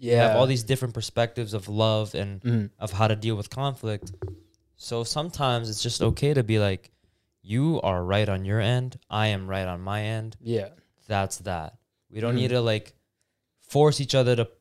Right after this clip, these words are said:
Speaker 1: you know, see each other eye to eye.
Speaker 2: That's fair.
Speaker 1: Because, like, if I love you and you love me, we can be able to just be like, "Okay,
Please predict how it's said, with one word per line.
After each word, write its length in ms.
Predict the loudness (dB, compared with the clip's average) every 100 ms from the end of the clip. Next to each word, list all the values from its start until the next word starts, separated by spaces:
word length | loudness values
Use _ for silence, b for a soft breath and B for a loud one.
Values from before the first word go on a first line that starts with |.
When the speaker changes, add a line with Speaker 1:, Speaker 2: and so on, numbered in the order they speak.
| _
Speaker 1:
you 140 | -4 0
know, 100 | 0
see 200 | 0 0
each 180 | 0 0
other 160 | 0
eye 140 | 2 2
to 60 |
eye. 500 | 4 4 2 0 -2 -6
Speaker 2:
That's 160 | -8 -4
fair. 280 | -2 -4 -8
Speaker 1:
Because, 200 | -6 0
like, 160 | 0 0
if 140 | 2
I 120 | 4
love 300 | 6 4 4 -6
you 380 | -2 2 2 2
and 100 | 0
you 80 |
love 240 | 2 0 0
me, 360 | -4 -4 -4 -10 -12
we 80 |
can 440 | -12 -4 -4 -2 -4
be 180 | 0 0
able 180 | 0
to 80 | -2
just 220 | -4 -6
be 80 | -4
like, 160 | -4 -4
"Okay, 420 | -6 -6 -8